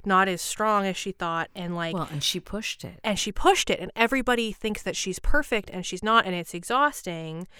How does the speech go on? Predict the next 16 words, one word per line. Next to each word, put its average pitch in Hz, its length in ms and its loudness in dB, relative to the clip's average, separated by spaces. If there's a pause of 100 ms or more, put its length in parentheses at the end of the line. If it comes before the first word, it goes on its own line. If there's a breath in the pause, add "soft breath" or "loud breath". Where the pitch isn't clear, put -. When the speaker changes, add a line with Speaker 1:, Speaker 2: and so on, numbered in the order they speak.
Speaker 2:
Mm-hmm. 135 180 -8
Speaker 1:
And 185 140 2
that 208 180 6
also 269 300 4
takes 202 280 -4
away 180 180 -2
any 175 160 -6
autonomy 170 340 -6
she 269 240 -6
has 202 280 -2
to - 140 -8
ever 180 160 -4
make 165 160 -8
any 160 140 -10
mistakes. - 800 -2
Speaker 2:
Mm-hmm. 147 380 -4